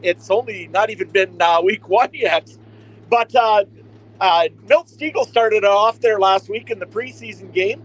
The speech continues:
and, uh, it's been going a little bit, uh, more viral here that, uh, Danny Maciocia, the general manager of the Montreal Alouettes,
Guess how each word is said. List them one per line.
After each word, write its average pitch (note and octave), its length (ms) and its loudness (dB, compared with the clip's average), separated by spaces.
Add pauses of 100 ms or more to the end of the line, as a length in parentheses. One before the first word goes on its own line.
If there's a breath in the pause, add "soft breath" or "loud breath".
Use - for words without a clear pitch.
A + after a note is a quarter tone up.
(360 loud breath)
and, F#3+ 460 0
uh, G3 260 2 (460)
it's A3 140 -4
been C4 160 -18
going C#4+ 300 -2
a A#3 260 0
little A#3 300 0
bit, - 300 -10
uh, B3+ 240 2
more C4 200 0
viral B3+ 460 0
here G#3+ 280 -2
that, G3+ 260 -2
uh, G#3 220 2 (500)
Danny G#3 220 -4
Maciocia, C4+ 540 -2
the F#3 80 -6
general A#3 320 0
manager B3 500 0
of A3 240 0
the - 80 -20
Montreal A3+ 420 0
Alouettes, G#3 680 0